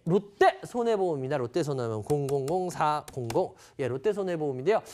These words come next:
롯데 손해보험 같은 경우에는 이천칠백팔십 원, 삼천 원. 제가 이분한테는 말씀드릴게요. 웬만하면 이 종목 뭐 특별히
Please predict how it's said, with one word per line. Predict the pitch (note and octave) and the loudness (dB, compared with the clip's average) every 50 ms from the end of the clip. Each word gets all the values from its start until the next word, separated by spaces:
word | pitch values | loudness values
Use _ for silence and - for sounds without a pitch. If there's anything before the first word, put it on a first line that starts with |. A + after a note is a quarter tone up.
| - - | -4 0
롯데 | F3 F#3+ F#3+ D#4 D#4+ | 2 2 2 2 0
손해보험 | C#4+ E4+ F4 F4 E4+ F4 E4+ E4 | 2 2 0 0 2 2 2 2
같은 | D#4 C#4+ - D4 C#4 | 2 2 0 0 0
경우에는 | C#4 C4 B3+ B3+ B3+ B3+ B3 B3 A#3+ | 2 2 2 2 0 0 0 0 0
이천칠백팔십 | F#3+ D#3 - A#3 F#3+ - A3+ A3+ - C4 C4 - A3 | -2 -2 -2 -4 -4 -4 -6 -6 -4 -4 -6 -4 -2
원, | G3+ F#3+ | -4 -2
삼천 | A#3 C#4 B3 B3+ G#3+ | -2 -4 -2 0 -2
원. | F3 - - - - - | -2 -2 -6 -14 -12 -4
제가 | - G3 G#3 | 0 2 2
이분한테는 | F#3 G3+ A3 B3+ B3 A3+ F#3 A3 G#3 E3+ | 2 2 0 0 -2 -2 0 0 0 0
말씀드릴게요. | C3 B2+ - - D3 B2 A#2 - A2 A2+ | 0 -2 -4 -4 -8 -8 -6 -4 -2 2
웬만하면 | C#3+ F#3+ B3+ D4 E4 E4 E4+ E4 D#4+ D#4 A3 E3+ | 4 4 4 4 2 2 2 0 0 -2 -2 -2
이 | E3 | -2
종목 | G3+ B3 A#3+ A#3+ A3 F#3+ - - | -2 -2 -2 -2 -4 -4 -6 -8
뭐 | F3 F3 - | -8 -8 -8
특별히 | - - - G#4+ G4 F4 E4 C#4+ G#3+ - - | -8 -6 -2 2 2 2 2 0 -2 -4 -8